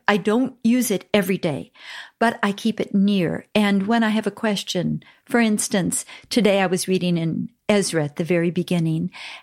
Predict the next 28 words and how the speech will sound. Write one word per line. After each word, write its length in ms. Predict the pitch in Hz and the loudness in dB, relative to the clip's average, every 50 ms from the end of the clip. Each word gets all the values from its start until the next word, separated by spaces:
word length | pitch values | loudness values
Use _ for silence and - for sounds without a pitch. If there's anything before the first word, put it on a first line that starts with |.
| _ - | _ -2
and 240 | 208 208 208 202 - | 0 2 2 2 2
I 80 | - 226 | 2 2
wondered 360 | 202 226 226 226 226 233 175 | 2 2 2 2 2 2 0
about 300 | 190 - 180 180 - - | 0 0 0 -2 -2 -4
Cyrus. 840 | - - - - 185 180 175 156 160 - 165 - - - - - - _ _ _ _ - - - _ - | -4 -4 -2 0 0 0 0 0 -2 -4 -6 -6 -6 -6 -6 -8 -10 _ _ _ _ -20 -20 -20 _ -4
Who 140 | - 262 262 | 0 2 2
was 360 | 226 214 196 190 190 - - | 2 2 2 0 0 -2 -4
he? 420 | - 180 156 147 156 160 - _ _ - | -4 -4 -4 -4 -6 -8 -12 _ _ -4
And 480 | - 202 185 180 180 175 165 165 160 - - | -2 0 0 0 0 0 -2 -2 -4 -6 -8
why 380 | - 165 160 165 190 262 294 | -6 -4 -2 0 0 0 0
would 220 | 254 196 185 165 - | 2 2 0 0 -2
he 140 | - 190 | -4 -4
send 400 | 175 - - 196 214 277 302 240 | -4 -2 0 2 2 4 4 2
the 100 | 208 196 | 2 0
children 480 | 196 - - - 240 233 254 381 370 269 | -2 -2 0 0 2 2 2 2 2 2
of 120 | 247 196 | 2 2
Israel 300 | 247 285 294 - - - | 2 0 0 0 0 -2
back 440 | 196 170 - 247 277 285 330 - - | 0 0 0 2 2 2 0 -2 -2
to 120 | - - 202 | -2 -2 0
rebuild 540 | 185 214 320 339 226 254 220 240 - 247 | 2 2 2 2 2 0 0 0 0 0
the 80 | 233 208 | -2 -4
temple? 400 | - - 277 - 381 - - 170 | -2 -2 -2 -2 0 -2 -4 -2
What 160 | - - - | -2 -4 -4
kind 240 | - - 294 311 247 | 0 0 2 2 2
of 140 | - - - | 0 -2 -2
king 300 | - 277 262 349 262 220 | 0 0 2 4 4 4
was 240 | 226 247 269 - - | 2 2 0 -2 -4
he? 220 | 208 180 165 - | -4 -4 -6 -6